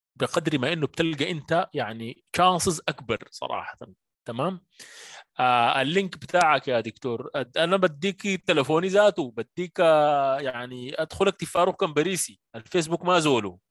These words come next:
تمام؟ لكن قاعد في لينكد ان، ومره، مره برضو في تويتر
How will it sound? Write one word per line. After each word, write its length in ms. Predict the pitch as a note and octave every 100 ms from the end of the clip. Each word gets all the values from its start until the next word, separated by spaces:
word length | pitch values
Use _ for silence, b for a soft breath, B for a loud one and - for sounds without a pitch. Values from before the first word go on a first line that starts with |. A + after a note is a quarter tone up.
| _
تمام؟ 320 | A2+ C#3+ G3 F#3+ B B -
لكن 400 | B2+ A2+ F3 D#3+
قاعد 360 | E3 F#3 D#3+ -
في 140 | B2+
لينكد 280 | D3 C#3 -
ان، 260 | F3 G3 F#3+ _ B B B B
ومره، 840 | - C3 B2+ B2+ D#3+ D#3 F3+ F3 D#3+
مره 300 | F3 E3+ E3
برضو 460 | F3 F3 E3+ F#3+
في 160 | - A#2
تويتر 400 | D3 E3+ D3+